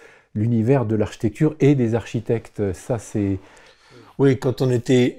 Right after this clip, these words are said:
Speaker 2: étudiant, on avait une sorte de petit journal avec Marie-Hélène Cantal, euh, <laughs> qu'on, qui était simplement affiché sur les murs. C'était pas, même pas imprimé, c'était affiché sur les murs de l'école. Mais on a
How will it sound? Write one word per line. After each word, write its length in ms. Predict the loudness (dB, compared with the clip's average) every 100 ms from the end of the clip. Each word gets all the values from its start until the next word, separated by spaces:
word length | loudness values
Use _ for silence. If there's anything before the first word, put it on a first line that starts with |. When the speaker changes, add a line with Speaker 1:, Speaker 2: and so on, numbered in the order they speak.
| -8
Speaker 2:
étudiant, 460 | -4 -2 0 -2
on 80 | -4
avait 180 | -4 -4
une 160 | -6
sorte 220 | -8 -6 -6
de 80 |
petit 220 | -8 -8 -4
journal 500 | -4 -4 -4 -4 -6
avec 240 | -8 -10
Marie-Hélène 380 | -10 -8 -10 -12
Cantal, 420 | -14 -10 -8 -8 -10
euh, 1300 | -12 -16 -20 _ _ _ _ _ _ _ _ -18 -14
<laughs> 500 | -14 -16 -20 -20 -10
qu'on, 140 | -8 -8 -12 -18 -18 -6
qui 80 |
était 160 | 0 2
simplement 420 | 0 0 2 2
affiché 480 | 0 -2 -4 0 0
sur 140 | 0 -2
les 120 | 0
murs. 200 | 2 2
C'était 240 | 0 -6
pas, 180 | -2 -2 -2
même 200 | -2 0
pas 180 | -2 -2
imprimé, 400 | -4 -4 -4 -4
c'était 180 | -6 -10
affiché 360 | -8 -10 -10
sur 140 | -10 -8
les 100 | -6
murs 160 | -6
de 60 | -6
l'école. 260 | -6 -8 -10 -18 -20 -16 -2
Mais 80 | 2
on 120 | 4
a 180 | 2